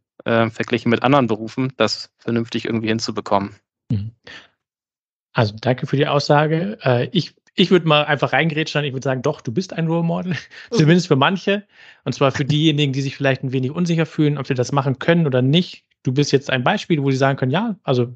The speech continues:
Speaker 2: andere gehen diesen Weg und das ist völlig okay.“ Und,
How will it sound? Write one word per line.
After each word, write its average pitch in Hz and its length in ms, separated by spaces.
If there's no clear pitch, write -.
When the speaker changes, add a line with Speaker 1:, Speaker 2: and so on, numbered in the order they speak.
Speaker 2:
andere 160 340
gehen 180 260
diesen 170 320
Weg 170 320
und 139 260
das 123 100
ist 131 140
völlig 147 280
okay.“ 160 360
Und, 131 160